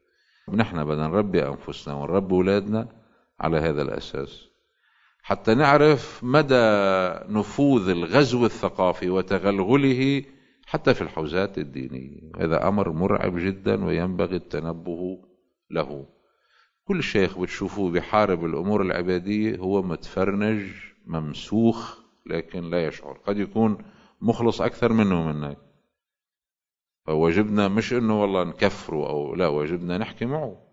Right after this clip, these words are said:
التي هي أحسن. لكن هذه ال-، ال-، الخصوصيات إذا ظل الإنسان على علاقة بها دائما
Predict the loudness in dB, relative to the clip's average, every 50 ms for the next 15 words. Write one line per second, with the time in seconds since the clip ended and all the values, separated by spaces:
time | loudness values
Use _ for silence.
0 | _ -20 -16 -12 -12 -12 -10 -8 -6 -4 -4 -4 -4 -6 -8 -10 -16 -16 -16 -16
1 | -20 _ _ _ _ _ _ _ _ _ _ _ _ _ _ _ -20 -20 _ _
2 | _ _ -2 4 8 8 8 8 8 6 4 4 4 4 2 -2 -6 -10 -10 -4
3 | 0 4 6 6 8 8 8 8 8 6 4 4 2 2 2 0 0 0 2 2
4 | 2 2 0 0 -2 -2 -4 -4 -4 -6 -8 -10 -12 -10 -6 -6 -4 -2 -2 -2
5 | -2 -2 -4 -2 0 2 2 2 2 2 0 -2 -6 -18 -20 _ _ _ _ _
6 | _ _ _ _ _ _ -6 -4 -2 0 0 0 2 2 2 0 0 0 0 0
7 | -2 -4 -6 -12 -20 _ _ _ -20 -8 -2 0 0 2 2 0 0 0 0 0
8 | 0 0 -2 -4 -6 -8 -10 -12 -12 -10 -8 -6 -6 -6 -6 -4 -2 0 2 2
9 | 0 0 -2 -4 -4 -4 -4 -4 -4 -4 -4 -4 -4 -4 -6 -6 -8 -8 -6 -4
10 | -4 -4 -4 -6 -8 -6 -6 -6 -6 -6 -6 -8 -12 -12 -14 -16 -16 -18 -20